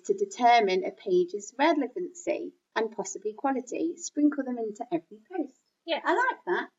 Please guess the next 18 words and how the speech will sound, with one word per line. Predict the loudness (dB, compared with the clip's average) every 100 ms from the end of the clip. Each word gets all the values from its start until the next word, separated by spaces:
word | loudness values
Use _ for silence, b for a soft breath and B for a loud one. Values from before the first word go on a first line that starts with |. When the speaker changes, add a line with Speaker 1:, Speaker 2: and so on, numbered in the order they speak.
| 0
Speaker 2:
So |
going | 2 4
back | 2 -2
to | -4
my | -2 2 2 0
basin | -2 -2 -6 -6
wastes, | -4 -4 -8 _ _ _ _
Speaker 1:
Yes. | 12 12 12 2
Speaker 2:
I | 0
can | 0 0
obviously | 0 0 -10
still | 0 0
talk | 2 0
about | 0 -4 -2
plugs, | -6 -6 -10
even | -8 -4
though | -2
I'm | -2 -4